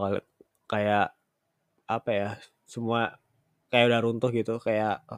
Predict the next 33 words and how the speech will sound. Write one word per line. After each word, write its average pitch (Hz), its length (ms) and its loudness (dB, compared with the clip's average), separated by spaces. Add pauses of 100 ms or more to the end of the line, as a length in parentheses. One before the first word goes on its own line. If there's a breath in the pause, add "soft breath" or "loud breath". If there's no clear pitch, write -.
(140)
harapan 104 480 -2
gua 113 160 -2
kayak 117 160 -2
udah, 107 240 -4
udah 98 240 -8
selesai, 104 480 -6
kayak, 110 240 -4 (400 loud breath)
kayak 110 240 2
udah 110 160 2
runtuh, 107 400 0 (320)
udah 98 240 -4
kayak 110 240 -2
gua 107 160 -4
nggak 101 160 -4
mau 104 80 -4 (240)
bisa 107 240 -6
kemana-mana 101 400 -4
lagi. 101 320 -8 (320 soft breath)
Karena 143 240 4
bayangin 113 400 0
gua 135 240 4
kayaknya 135 400 2
tahun 113 160 0
dua 110 240 -2
ribu 107 320 -6
sembilan 107 240 -6
belas 104 80 -10
tuh - 80 -12
kayak 117 240 -2
masih 104 160 -4
optimis-optimisnya, 101 960 -8
masih 104 160 -10
kuliah. 101 560 -4